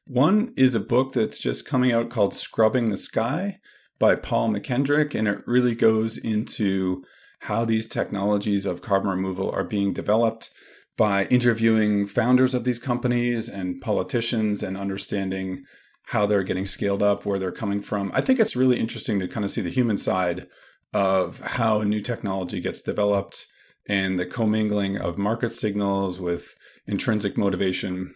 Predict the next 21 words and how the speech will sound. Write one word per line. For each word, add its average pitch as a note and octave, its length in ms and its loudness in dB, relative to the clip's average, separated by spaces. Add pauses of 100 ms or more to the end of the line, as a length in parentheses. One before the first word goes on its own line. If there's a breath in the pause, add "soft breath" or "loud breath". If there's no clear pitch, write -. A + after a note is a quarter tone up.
(160)
Really B2+ 220 10
good G#2 180 2
read, F#2+ 400 0 (240)
well G2 220 2
reported, F2 640 -4 (400 soft breath)
uh, E2 280 -4
and F2+ 120 -4
an G2 60 -4
interesting F#2+ 560 -4 (140)
read F#2 220 -2
if E2+ 140 -10
you - 40 -6
want F#2 120 -6
to F2 40 -6
hear F2+ 120 -6
more F2+ 160 -8
about F#2+ 240 -10
that, - 240 -8
Scrubbing - 360 -4
the F2+ 60 -8
Sky. F#2 400 -4